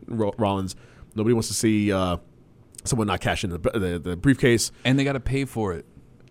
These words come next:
Speaker 1: And you gotta pay for it.
Speaker 2: But speaking of not paying for it, something I just completely remembered,
Speaker 1: Mm.
Speaker 2: uh, Fyter Fest is gonna be streaming for free.
Speaker 1: Which is why Jericho's not doing it.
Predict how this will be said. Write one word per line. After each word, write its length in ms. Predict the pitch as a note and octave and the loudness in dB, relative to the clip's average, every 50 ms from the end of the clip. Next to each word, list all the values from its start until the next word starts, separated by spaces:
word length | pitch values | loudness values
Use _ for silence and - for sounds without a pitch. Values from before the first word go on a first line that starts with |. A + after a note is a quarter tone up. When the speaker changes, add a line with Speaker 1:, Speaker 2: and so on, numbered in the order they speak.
| - - | -8 -4
Speaker 1:
And 120 | G#2 G#2 | -2 0
you 60 | G#2 | 0
gotta 120 | G2+ G2 F2+ | 0 0 2
pay 160 | F2 G2 F#2+ | 2 0 0
for 220 | E2 E2 D2+ C2 | -2 -4 -8 -10
it. 60 | G#1 - - - - - - | -12 -16 -20 -20 -18 -4 -4
Speaker 2:
But 140 | G#2+ G#2 - | -4 -2 -2
speaking 360 | - - C#3 C3+ C#3 D#3 C3+ | -2 -2 -2 -2 0 -2 -4
of 100 | A#2 G2 | -2 -2
not 200 | G#2 F#2 E2+ - | -2 -4 -4 -4
paying 240 | - G#2 G2+ A2 A2 | -4 -2 -2 -2 -4
for 260 | - - F2 F2 - | -4 -4 -2 -2 -4
it, 80 | - | -4
something 240 | - - F2 D#2+ F2+ | -6 -6 -4 -4 -4
I 60 | D#2+ | -6
just 240 | D#2+ E2 E2+ - - | -6 -8 -10 -10 -12
completely 340 | - - - - F2 - E2 | -18 -18 -14 -12 -10 -8 -8
remembered, 340 | E2 D#2+ D#2+ E2 F#2 G#2+ - - | -8 -8 -8 -6 -6 -6 -6 -6
Speaker 1:
Mm. 200 | - E2+ E2 D#2 D2+ - - - - - _ - - | -8 -8 -8 -8 -10 -14 -20 -20 -20 -20 _ -12 -6
Speaker 2:
uh, 180 | F#2 F2+ F2+ - | -4 -4 -4 -4
Fyter 360 | - - - A2+ A#2+ C#3 D3+ | -6 -4 0 0 2 2 0
Fest 260 | - - G2 F2 - - | -2 -4 -6 -8 -8 -8
is 40 | F2+ | -8
gonna 120 | F2+ F2+ | -6 -4
be 100 | F2+ F2+ | -4 -6
streaming 240 | - - F#2+ F#2+ F#2 | -4 -4 -4 -4 -2
for 100 | F2 G#2+ | -4 -6
free. 340 | F2+ - - D3 D#3 - - - - - - - - - | -6 -4 -4 -2 -2 -4 -6 -8 -18 -20 -20 -20 -10 -8
Speaker 1:
Which 140 | - E2 | -6 -4
is 60 | F2+ E2+ | -2 -2
why 160 | F2+ F2+ F2 | 0 -2 -2
Jericho's 360 | D#2+ F#2 F#2 F2 - F#2 E2+ | -2 -2 -4 -2 -2 -4 -4
not 120 | F#2 F2+ F2+ | -4 -6 -6
doing 200 | - C3 D3 - | -6 -6 -6 -8
it. 100 | - | -10